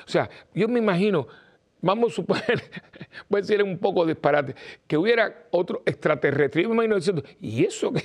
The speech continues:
qué, eso, qué está haciendo esa gente? ¿Qué es eso?". Eh, entonces, pre-, pregunto, ¿a quién le conviene? A gente que quiere desestabilizar nuestra sociedad.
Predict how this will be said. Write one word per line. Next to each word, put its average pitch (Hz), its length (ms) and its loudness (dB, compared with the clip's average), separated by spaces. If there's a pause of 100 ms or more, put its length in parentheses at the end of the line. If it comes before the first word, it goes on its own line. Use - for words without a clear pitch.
qué, 220 100 -6
eso, 214 220 -4
qué 220 80 0
está - 120 0
haciendo 196 320 0
esa 147 200 0
gente? 131 440 -4
¿Qué 233 100 2
es 196 260 0
eso?". - 260 -14 (2500)
Eh, 151 300 0
entonces, 220 480 -2 (500)
pre-, 160 300 0
pregunto, 156 440 0
¿a - 80 -6
quién 214 180 -2
le 233 100 -4
conviene? 131 580 -2 (1120)
A 110 100 -4
gente 151 340 0
que 131 160 -2
quiere 156 240 0
desestabilizar 127 880 -2
nuestra 135 280 -6
sociedad. 120 540 -6